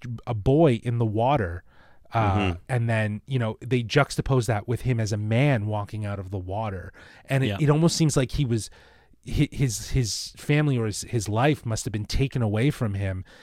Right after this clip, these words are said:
Speaker 1: Again, it, it seems that the Atlantean culture is gonna mirror the w-, w-, uh, Wakanda culture in,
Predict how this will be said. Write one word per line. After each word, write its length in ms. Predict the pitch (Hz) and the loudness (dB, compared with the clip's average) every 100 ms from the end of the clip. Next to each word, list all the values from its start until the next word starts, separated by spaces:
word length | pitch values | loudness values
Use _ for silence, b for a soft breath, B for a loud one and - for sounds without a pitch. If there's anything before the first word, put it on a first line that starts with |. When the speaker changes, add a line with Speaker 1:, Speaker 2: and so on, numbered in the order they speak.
| B B B - | B B B 2
Speaker 1:
Again, 240 | 135 175 | 6 8
it, 200 | 139 - | 6 0
it 420 | - - 151 - - | -16 -6 -4 -4 0
seems 300 | 175 185 - | 2 4 6
that 180 | 147 - | 6 4
the 340 | 117 135 127 123 | 2 4 2 0
Atlantean 440 | 117 143 135 120 | 2 2 2 0
culture 260 | 131 123 117 | 0 0 -2
is 80 | |
gonna 160 | 123 113 | 0 0
mirror 520 | 110 113 120 113 104 b b - | 0 2 4 2 0 b b -12
the 300 | 110 123 117 | -4 -2 -2
w-, 260 | - 107 101 | -4 -10 -10
w-, 220 | 104 104 - - | -14 -16 -20 -8
uh, 160 | 113 98 | -6 -4
Wakanda 440 | 107 - 123 127 | -4 0 0 0
culture 360 | - 117 - 113 | -2 -4 -2 -4
in, 280 | 104 120 | -4 -4